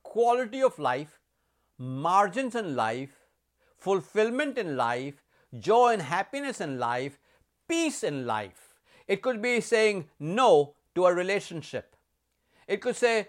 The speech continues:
no to that opportunity that sounds really good, but it's going to affect your family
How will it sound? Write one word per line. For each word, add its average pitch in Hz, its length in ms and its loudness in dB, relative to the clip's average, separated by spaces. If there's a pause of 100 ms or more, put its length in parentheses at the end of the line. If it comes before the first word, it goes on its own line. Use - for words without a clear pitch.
(140)
no 202 460 2
to 185 160 -2
that 175 200 -6
opportunity 190 540 0
that 180 140 -6
sounds 175 260 -2
really 175 280 -2
good, 156 380 4
but 156 120 4
it's 139 80 -4
going 170 180 -4
to 170 80 -2
affect - 360 -2
your 151 100 -4
family 196 720 -2